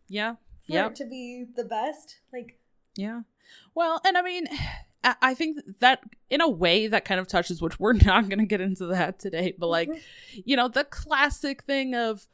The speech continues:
Speaker 1: of, first of all, of, uh, people who only play certain classes, right? You have kind of the class mains who,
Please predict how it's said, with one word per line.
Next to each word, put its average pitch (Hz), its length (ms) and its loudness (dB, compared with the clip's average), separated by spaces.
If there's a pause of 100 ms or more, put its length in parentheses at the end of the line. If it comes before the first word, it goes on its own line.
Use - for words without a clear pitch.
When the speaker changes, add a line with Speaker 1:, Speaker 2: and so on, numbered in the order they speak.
(480)
Speaker 1:
of, 226 320 0
first - 480 -6
of 269 60 -2
all, 226 360 -4 (1200)
of, 196 240 -4
uh, 202 240 0
people 220 400 -4
who 220 300 -4
only 226 280 -2
play 202 260 2
certain 190 300 -4
classes, 160 800 -4
right? 180 240 0
You 170 80 -4
have 170 180 -4
kind 180 140 -4
of 170 80 -4
the 170 60 -6
class - 420 -2
mains 160 580 -6
who, 160 380 -4